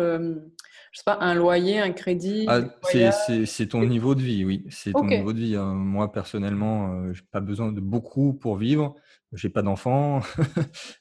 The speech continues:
Speaker 2: Euh, et tous mes investi-, et tous mes crédits, ce sont justement pour l'immobilier locatif qui me rapporte de l'argent.
Speaker 1: Ouais,
Speaker 2: Donc, au
Speaker 1: donc,
Speaker 2: final,
Speaker 1: euh,
Speaker 2: j'ai pas besoin de beaucoup pour vivre. Tant que je, je, je, je peux me faire plaisir aussi,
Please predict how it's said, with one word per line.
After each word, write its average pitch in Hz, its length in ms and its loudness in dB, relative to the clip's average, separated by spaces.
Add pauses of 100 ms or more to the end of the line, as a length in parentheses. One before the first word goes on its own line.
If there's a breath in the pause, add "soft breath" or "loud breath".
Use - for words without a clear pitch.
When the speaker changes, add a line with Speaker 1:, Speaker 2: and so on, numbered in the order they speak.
Speaker 2:
Euh, 95 540 -2
et 101 120 -4
tous 123 140 -8
mes 110 180 0
investi-, 104 420 -2
et 101 60 -2
tous 131 120 -6
mes 123 120 0
crédits, 117 300 0
ce 131 160 -6
sont 147 360 -4
justement 117 440 -2
pour 117 200 0
l'immobilier 104 480 0
locatif 110 500 -4
qui 107 120 -4
me 98 60 0
rapporte 104 300 -2
de 101 60 -2
l'argent. 104 280 -2 (1080)
Speaker 1:
Ouais, 190 200 -2
Speaker 2:
Donc, - 200 -10
au 190 40 -10
Speaker 1:
donc, 175 100 -10
Speaker 2:
final, 120 320 2
Speaker 1:
euh, 101 100 0
Speaker 2:
j'ai - 140 -10
pas 101 80 -6
besoin 101 260 -4
de 95 60 -2
beaucoup 101 280 -8
pour 101 180 -6
vivre. 123 400 0
Tant 123 160 -4
que 110 180 -2
je, 98 340 -8
je, 92 120 -12 (480 soft breath)
je, 98 320 -8
je 98 120 -8
peux 160 200 -4
me 156 80 2
faire 147 240 2
plaisir 127 380 2
aussi, 120 540 -4